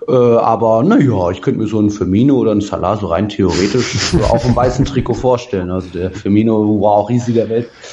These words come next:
äh, Mittelstürmer, wie der sich da aus Hoffenheim entwickelt hat, habe ich gar nicht so richtig mitbekommen, aber jetzt erst diese Saison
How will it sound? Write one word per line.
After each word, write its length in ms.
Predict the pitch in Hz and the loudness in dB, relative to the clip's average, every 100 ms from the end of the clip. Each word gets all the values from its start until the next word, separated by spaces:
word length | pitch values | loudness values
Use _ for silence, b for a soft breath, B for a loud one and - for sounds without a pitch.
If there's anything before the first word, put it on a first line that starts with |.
| B 120 | B -4
äh, 120 | 107 | 0
Mittelstürmer, 600 | 120 139 139 - 135 123 | 2 2 0 0 0 0
wie 100 | 120 | 0
der 140 | 123 | 0
sich 340 | 120 120 - - | 0 -4 -14 -4
da 100 | 110 | -2
aus 180 | 113 - | -2 -2
Hoffenheim 360 | 117 120 117 | -2 0 0
entwickelt 380 | 113 - 131 135 | 0 -2 -4 -2
hat, 140 | 135 127 | -4 -4
habe 140 | 110 | -6
ich 80 | - | -2
gar 140 | 123 | 0
nicht 120 | 120 | 0
so 80 | - | -2
richtig 240 | 127 131 143 | -4 -4 -4
mitbekommen, 540 | 143 151 - 147 131 | -2 -2 0 0 0
aber 160 | 123 127 | -2 -4
jetzt 180 | 127 | -2
erst 320 | 127 - - - | -2 -2 -8 -10
diese 360 | 127 127 123 113 | -4 -2 0 0
Saison 360 | 113 131 131 | 0 -2 -2